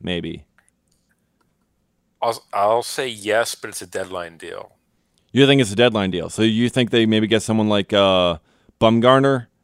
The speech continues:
Speaker 1: at the
Speaker 2: That was
Speaker 1: deadline?
Speaker 2: exact-, that's the exact name I was thinking of, yeah.
Speaker 1: Wow. You, okay. That's interesting. Um, the, the thing with finding a top ace, and, and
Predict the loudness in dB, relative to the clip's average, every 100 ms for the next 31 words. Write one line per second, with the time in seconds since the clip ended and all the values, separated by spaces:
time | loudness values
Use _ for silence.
0 | _ -10 -4 2 4 4 2 0 -2 -4
1 | -16 -8 -8 -4 -4 -4 -8 -8 -10 -14
2 | -12 -14 -10 -12 -12 _ _ _ _ _
3 | _ _ _ _ _ _ -8 -2 0 0
4 | -4 -8 _ _ _ _ _ _ _ -10
5 | -8 -2 -2 -2 -8 _ _ _ _ _
6 | -4 -2 -2 -6 -8 -8 -8 -10 _ _
7 | _ _ 2 6 8 8 4 2 -4 _
8 | _ _ _ _ _ _ _ _ _ _
9 | _ _ _ 4 4 4 0 4 4 6
10 | 4 2 _ -12 0 2 4 4 2 0
11 | -2 -2 -2 -4 -4 -6 -4 -4 -2 0
12 | 0 -2 -10